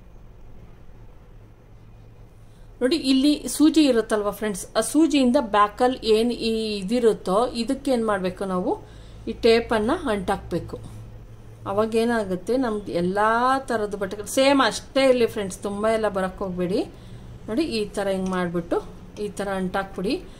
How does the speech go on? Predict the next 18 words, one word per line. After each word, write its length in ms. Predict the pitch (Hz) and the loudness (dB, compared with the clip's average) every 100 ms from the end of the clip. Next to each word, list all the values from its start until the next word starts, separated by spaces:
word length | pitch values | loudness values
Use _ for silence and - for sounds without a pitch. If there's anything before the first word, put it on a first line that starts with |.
| - - | -18 -2
ಅವಾಗ 280 | 214 220 233 240 | 4 4 4 4
ನಿಮ್ಗೆ 320 | 240 226 214 | 4 2 4
ಏನಾಗುತ್ತೆ, 680 | 220 233 233 220 208 202 240 | 4 6 2 0 -2 0 0
ಎಲ್ಲ 400 | 247 202 190 196 190 185 - 202 196 | 0 0 0 0 -2 -4 -10 -8 -6
ಇದಾಗಿರ್ಬೋದು, 1000 | 190 208 202 190 180 175 170 175 175 - | 0 2 2 0 -2 0 0 0 -2 -2
ಏನೋ, 360 | 180 180 180 190 | 0 0 0 0
ಮ್, 520 | 175 170 165 160 156 - - - | 0 -2 -2 -4 -4 -8 -14 -8
ಅಷ್ಟೇ 320 | 208 185 269 | -6 0 2
ತೆಗೆದುಕೊಳ್ಳಿ, 560 | 277 247 226 - 202 285 | 4 4 0 0 2 2
ತುಂಬ 320 | - 208 208 | 2 2 4
ಎಲ್ಲ 220 | 208 196 | 4 2
ತೆಗೆದುಕೊಳಕ್ಕೆ 600 | 190 185 185 - 185 175 | -2 -4 -6 -4 -4 -4
ಹೋಗ್ಬೇಡಿ. 500 | 185 165 165 170 349 - - - - - | -4 -2 -2 -2 -4 -6 -14 -16 -12 -2
ಸ್ವಲ್ಪ 240 | 262 262 | 0 2
ಹಿಂಗೆ 220 | 254 214 | 0 0
ಅಂದಾಗ, 360 | 208 214 226 247 | -2 0 0 2
ಆ, 300 | 247 - 202 | 0 -2 -6
ಕೂರುತ್ತೆ 680 | 180 - 262 240 - 214 | -4 2 4 4 2 2